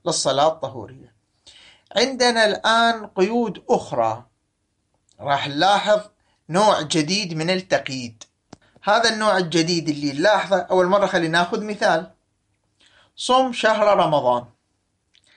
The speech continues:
راح نجي نلاحظ أن الصيام مقيد بشهر رمضان،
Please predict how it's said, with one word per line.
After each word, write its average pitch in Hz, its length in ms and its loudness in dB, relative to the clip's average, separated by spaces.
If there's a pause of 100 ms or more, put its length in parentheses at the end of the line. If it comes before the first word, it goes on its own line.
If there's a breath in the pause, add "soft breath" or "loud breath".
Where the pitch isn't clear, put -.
(340 soft breath)
راح 175 240 0
نجي 226 480 -6
نلاحظ 190 580 2 (380)
أن 190 220 0
الصيام 190 880 2 (960 soft breath)
مقيد 208 580 0
بشهر 202 460 2
رمضان، 135 480 -2